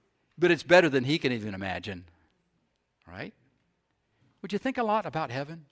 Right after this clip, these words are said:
It's heaven on earth, a new Eden, if you will. What's the best thing about heaven? Well,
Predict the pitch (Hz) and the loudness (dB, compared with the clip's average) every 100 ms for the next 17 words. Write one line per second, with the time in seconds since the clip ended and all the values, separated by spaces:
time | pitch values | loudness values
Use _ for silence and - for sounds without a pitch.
0 | - _ _ _ _ _ _ _ _ _ | -20 _ _ _ _ _ _ _ _ _
1 | _ _ _ _ - 135 - 170 170 135 | _ _ _ _ -12 -10 -2 -2 0 -2
2 | 123 120 90 - - _ 117 117 139 170 | -4 -6 -10 -16 -20 _ -12 -6 -6 -6
3 | 143 143 104 90 90 107 - 101 104 90 | -6 -8 -8 -14 -18 -20 -16 -16 -14 -16
4 | 90 _ _ _ _ _ _ _ _ _ | -20 _ _ _ _ _ _ _ _ _
5 | _ _ _ _ - 220 - - 185 147 | _ _ _ _ -4 -4 -2 -6 -4 -2
6 | 185 - - 170 170 160 147 156 165 185 | -4 -4 -10 -8 -2 -2 -2 -6 -8 -16
7 | _ _ _ _ 127 175 | _ _ _ _ -10 -10